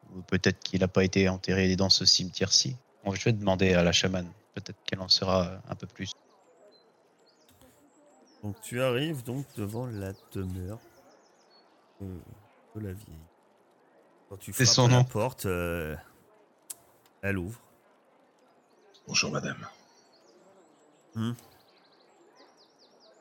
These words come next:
Speaker 2: Je vous regarde. Vous n'avez pas l'air blessé ?
Speaker 3: Non. Je me demandais. Ah, peut-être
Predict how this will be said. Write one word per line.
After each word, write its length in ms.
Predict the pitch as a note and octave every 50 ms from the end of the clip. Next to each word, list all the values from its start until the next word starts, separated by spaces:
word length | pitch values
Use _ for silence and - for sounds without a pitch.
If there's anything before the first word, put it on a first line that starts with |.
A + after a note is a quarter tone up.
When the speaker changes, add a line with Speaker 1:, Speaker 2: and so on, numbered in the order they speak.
| _ _ -
Speaker 2:
Je 60 | F2
vous 80 | F2
regarde. 360 | E2+ E2+ E2+ F2+ G2+ A2 A2+ A2
Vous 680 | - - _ _ _ _ _ _ - _ _ - D#2+
n'avez 80 | E2 E2+
pas 160 | - G2 F#2
l'air 180 | F2 E2 E2 F2
blessé ? 380 | F#2+ G2+ G#2 - B2+ C#3+ C#3 - - - - _ _ _ _ _ _ _ _ _ _ _ _ _ _ _ _ _ _ _ _ _ _ _ _ _ _ _ _ _ - -
Speaker 3:
Non. 100 | G2+ - - - _ _ _ _ _ _ _ - _ _ _ _ _ _ - - - - - - - - - - _ -
Je 160 | - - F2
me 80 | E2+ - -
demandais. 480 | - C#3 A#2+ G#2+ G2 F#2+ F2+ E2+ - - - - - _ _ _ - _ _ _ _ - - -
Ah, 140 | - B2 - -
peut-être 320 | - G2 - - -